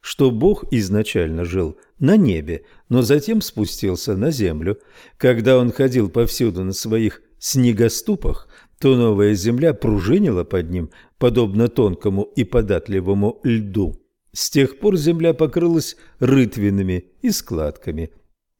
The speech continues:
Или, опять же, согласно киргизам из Центральной Азии – когда два первобытных жителя, пасущих большого быка, остались надолго без воды и уже умирали от жажды,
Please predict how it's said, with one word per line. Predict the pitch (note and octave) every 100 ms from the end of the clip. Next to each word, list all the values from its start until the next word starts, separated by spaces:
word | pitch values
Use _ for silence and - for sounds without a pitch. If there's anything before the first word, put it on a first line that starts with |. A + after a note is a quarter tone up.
| -
Или, | C3 A#2
опять | A2 - F#2 E2
же, | F#2+ D3 - _
согласно | - B2+ G#2 D3+ D3+ -
киргизам | F#2+ A2+ G2+ F2+ F#2 F#2+ A#2
из | -
Центральной | C3+ B2 C#3 C#3 C#3+ C#3+ -
Азии – | D3 C3 C#3+ D3+ D3 _ _ -
когда | B2 A2+ B2
два | A2 A#2+ A2
первобытных | A#2 G#2 A2 G#2+ G#2 - G2+
жителя, | G2 A2+ - F2
пасущих | F2 G#2+ - G#2+ F2+ - E2
большого | E2+ G2 - F#2 E2+
быка, | E2 G2 G2 E2 - - _
остались | C#3 A#2+ - C3 G#2 G2 - -
надолго | A#2+ A#2 G#2 F#2 F2
без | F2+ G2+ G2+
воды | F2+ D2 E2+ A2 - -
и | B2 C#3+
уже | D3 B2
умирали | D3+ D3+ D3 D3+ C#3+ C#3+
от | C#3
жажды, | G#2+ C#3 C3 A#2 C3